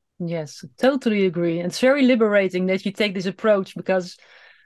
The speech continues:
well, it makes it far, um, far more accessible for, for most people. Um,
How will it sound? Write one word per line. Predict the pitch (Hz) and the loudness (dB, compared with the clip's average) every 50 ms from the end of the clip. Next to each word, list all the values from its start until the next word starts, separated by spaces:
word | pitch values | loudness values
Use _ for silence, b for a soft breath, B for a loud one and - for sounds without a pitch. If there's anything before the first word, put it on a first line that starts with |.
| b _ | b _
well, | - - 170 | 0 2 2
it | 180 175 | 2 2
makes | - 226 220 | 2 0 0
it | 226 226 | 0 -2
far, | - 247 247 | 0 0 0
um, | - 202 220 214 247 226 - | 0 0 -4 -4 -6 -8 -2
far | - 247 254 277 | 0 2 4 4
more | 254 240 226 | 4 2 2
accessible | 220 196 - - 262 262 - 247 208 208 196 185 | 0 -2 -2 -2 -2 -2 -2 -4 -2 -2 -4 -4
for, | - - 190 190 190 180 | -4 -4 -4 -4 -4 -4
for | - 208 | -2 -2
most | 196 196 190 190 185 - | 0 0 0 -2 -4 -4
people. | - 226 220 - 165 175 247 330 - _ _ b b b b b b b b b b b b b _ _ _ _ | -4 -4 -2 -2 -2 -2 -2 -4 -8 _ _ b b b b b b b b b b b b b _ _ _ _
Um, | 220 262 277 277 285 285 269 269 277 277 269 262 | 0 2 2 2 2 2 2 2 2 2 0 -2